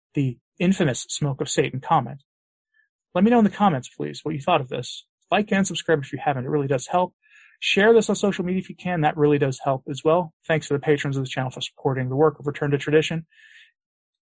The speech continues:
Because of them that I have the ability, the time to find these kind of articles for you that take a lot of research to dig and find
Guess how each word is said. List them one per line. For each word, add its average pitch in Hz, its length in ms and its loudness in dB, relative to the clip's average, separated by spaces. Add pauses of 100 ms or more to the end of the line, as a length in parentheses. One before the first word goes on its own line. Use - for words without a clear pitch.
(280)
Because 135 260 -8
of 120 80 -6
them 160 160 4
that 151 120 4
I 156 80 6
have 151 180 4
the 151 80 4
ability, 143 400 0
the 139 80 -4
time 147 360 -2
to 135 240 -4 (280)
find 165 400 4
these 160 180 2
kind 151 220 -2
of 143 80 -2
articles 147 380 0
for 143 120 -6
you 139 60 -2
that 139 100 -4
take 139 140 -6
a 139 60 -6
lot 131 140 -2
of 131 60 -6
research 131 440 -6
to 143 80 -8
dig 131 260 0
and 127 120 -6
find 156 360 2